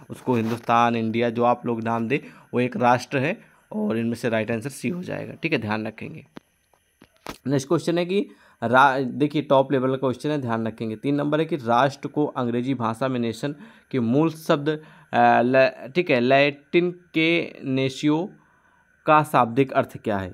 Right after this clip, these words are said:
इनमें जो ऑप्शन दिए गए, इनमें से जो राइट आंसर हो जाएगा, हो जाएगा सी जन्मजात, ठीक है। और ख़ास बात मैं आपको एक और बताना चाहूँगा, ये जो सारे के सारे क्वेश्चन हैं, ए, इनमें से आपकी परीक्षा के लिए कौन से most important है, इस बार कौन से ज़्यादा आने के चांस है,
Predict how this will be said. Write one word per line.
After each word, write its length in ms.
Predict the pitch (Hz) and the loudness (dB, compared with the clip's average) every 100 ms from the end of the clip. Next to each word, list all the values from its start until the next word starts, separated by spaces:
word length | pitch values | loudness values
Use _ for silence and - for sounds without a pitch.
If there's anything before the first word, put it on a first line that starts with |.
| - | -10
इनमें 220 | 127 131 143 | -4 -2 0
जो 140 | 147 | 0
ऑप्शन 420 | 123 120 143 135 | 0 -2 -2 -2
दिए 180 | 127 135 | 0 0
गए, 160 | 139 147 | 0 0
इनमें 180 | 139 | -2
से 160 | 135 127 | -4 -2
जो 100 | 117 | 0
राइट 300 | 117 117 123 | 2 2 0
आंसर 240 | 127 123 | -4 -2
हो 100 | 131 | -2
जाएगा, 240 | 123 127 123 | 0 0 0
हो 100 | 113 | 0
जाएगा 240 | 113 113 | -2 -2
सी 280 | 113 - 139 | -8 -8 -8
जन्मजात, 640 | 123 117 110 107 104 101 104 | -2 -2 0 -2 -4 -6 -6
ठीक 140 | 151 139 | -2 -2
है। 120 | 113 - - | -4 -10 -6
और 100 | 127 | -6
ख़ास 360 | 123 - 139 147 | -2 0 0 4
बात 200 | 143 143 | 2 2
मैं 100 | 139 | 0
आपको 240 | 135 135 135 | 0 0 -2
एक 140 | 127 | 0
और 120 | 131 | 0
बताना 360 | 131 127 123 120 | 0 -2 -2 -2
चाहूँगा, 320 | 123 113 127 147 - - - | -4 -4 -4 -8 -18 -16 -6
ये 60 | |
जो 100 | 131 | -4
सारे 320 | 135 139 127 147 | 2 2 4 0
के 100 | 147 | 0
सारे 260 | 139 135 | 0 0
क्वेश्चन 380 | 135 120 - 143 | 0 -2 -2 -4
हैं, 180 | 135 196 - - 143 - | -4 -8 -20 -20 -12 4
ए, 200 | 123 123 | 6 6
इनमें 200 | 131 151 | 6 4
से 280 | 147 165 - - | 2 0 -2 2
आपकी 360 | 135 156 - | 4 4 -2
परीक्षा 500 | 156 131 110 - 151 | 0 0 -2 -2 -2
के 180 | 151 147 | 0 -2
लिए 140 | 139 | 0
कौन 260 | 147 139 143 | 0 0 0
से 160 | 143 147 | -2 0
most 360 | 123 139 - | 2 0 0
important 540 | 139 127 120 123 135 135 | -2 4 4 4 0 0
है, 60 | |
इस 120 | 131 | -2
बार 240 | 123 120 127 | 2 4 4
कौन 220 | 131 131 | 2 0
से 140 | 131 | 0
ज़्यादा 300 | 117 117 120 | 4 6 8
आने 220 | 147 139 131 | 6 4 -2
के 80 | |
चांस 340 | 131 120 120 | -2 -2 -2
है, 80 | 151 | -6